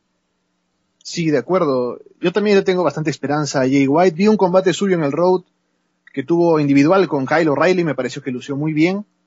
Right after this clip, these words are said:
Habrá que verlo crecer. Y pues el proyecto de New Japan, aquí con los, con los Young Lions.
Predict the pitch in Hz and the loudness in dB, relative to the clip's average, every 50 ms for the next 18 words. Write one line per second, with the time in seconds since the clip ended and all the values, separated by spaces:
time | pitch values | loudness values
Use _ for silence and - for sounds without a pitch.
0 | _ _ _ _ _ _ _ - 123 131 147 147 - 139 139 147 143 143 135 127 | _ _ _ _ _ _ _ -6 -2 -2 0 0 0 0 0 0 0 0 -2 -4
1 | 139 131 127 - 208 214 220 - _ _ _ _ _ _ _ _ _ _ _ _ | -4 -6 -2 0 0 0 -2 -4 _ _ _ _ _ _ _ _ _ _ _ _
2 | _ _ _ _ _ _ - 208 196 180 143 - 143 123 117 - 131 123 131 131 | _ _ _ _ _ _ -10 -6 -4 -4 -2 -2 -2 -4 -4 -6 -6 -4 -4 -4
3 | 131 139 127 120 127 131 123 117 113 - 190 190 151 123 117 - - - 139 123 | -4 -4 -4 -4 -2 -2 -2 -2 0 0 0 0 0 -4 -6 -8 -10 -8 -6 -6
4 | 117 110 107 127 143 - 127 120 117 - 110 110 104 120 139 139 131 160 185 160 | -6 -6 -8 -12 -16 -12 -12 -12 -10 -8 -8 -8 -6 -4 -2 -2 0 0 0 -2
5 | 117 98 - - - - - - - _ | -4 -6 -10 -16 -18 -18 -18 -18 -20 _